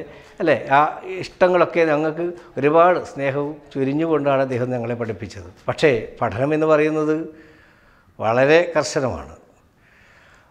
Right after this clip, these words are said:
നമ്മളെ ഉ-, ഇപ്പം ക, ഖ, ഗ, ഖ, ങ, ആ ഉച്ചാരണ രീതി എന്തെങ്കിലും തരത്തിൽ ക എന്ന് ഖ, നഖന്ന് എന്ന ഖ,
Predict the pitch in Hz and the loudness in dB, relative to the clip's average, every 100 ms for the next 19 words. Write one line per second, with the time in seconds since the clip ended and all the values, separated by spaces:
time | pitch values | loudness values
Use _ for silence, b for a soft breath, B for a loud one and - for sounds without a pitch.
0 | b b 113 127 156 170 175 - - - | b b -4 2 4 4 2 -4 -14 -10
1 | 135 135 139 131 113 B B B - 127 | -10 -6 -4 -4 -6 B B B 0 4
2 | 151 - - 165 156 151 151 - 160 147 | 4 2 2 2 4 -2 -2 2 2 2
3 | 135 135 85 - - b b b - 131 | 0 -2 -2 -14 -20 b b b -4 4
4 | 170 165 - 175 170 180 180 180 - 156 | 4 2 -2 0 0 0 -2 -4 -8 -4
5 | 147 151 170 175 180 - 147 139 170 185 | -2 0 0 2 0 0 -2 0 0 2
6 | 180 156 139 - 143 147 180 185 185 185 | 0 0 -2 0 2 4 2 2 0 -2
7 | B - - 156 175 - - - 135 139 | B -12 2 4 4 0 -14 -8 -4 -2
8 | - 180 185 180 175 - | -2 0 0 0 -2 2